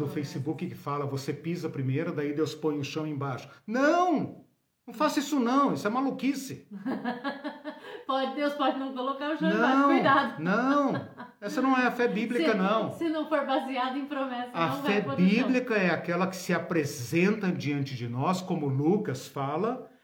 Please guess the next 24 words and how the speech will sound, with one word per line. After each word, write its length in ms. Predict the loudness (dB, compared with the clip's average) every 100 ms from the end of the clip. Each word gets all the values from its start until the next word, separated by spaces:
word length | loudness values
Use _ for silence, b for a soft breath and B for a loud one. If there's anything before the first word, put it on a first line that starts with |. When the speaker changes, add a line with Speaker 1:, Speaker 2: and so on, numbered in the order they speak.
| B B
Speaker 2:
e, 100 | 2 6
aliás, 340 | 6 6 4
como 300 | 2 2 4
Atos 460 | 6 4 2 -4 -4
fala, 320 | -2 0 0
né? 140 | 0 0
A 100 | -2
Sueli 360 | -2 0 0
lembrou 340 | 0 0 0 -2
aí 100 | -2
de 160 | -2
Atos, 260 | -2 -2 -6 B B B B
com 340 | 6 6 6
provas 680 | 4 6 6 6 4 2 2 2 2 0 0 6 8 8 4 0 -4 -4
incontestáveis. 1120 | -10 _ -4 -2 -2 -2 -6 -8 -12 -14 -12
Speaker 1:
Uhum. 800 | -12 -12 -10 -10 -10 -12 -12 -14 -6
Speaker 2:
É 100 | 0
um 120 | 0
grego 500 | 2 4 6 6 2
falando. 640 | -2 -2 0 -2 -4 -10 _ _ _ _
Manifestou-se 1000 | -8 -4 -4 -4 -6 -4 4 6 4 2
aos 180 | 0 0
seus 220 | -2 -4
discípulos 720 | -6 -10 -4 -2 -2 -2 -4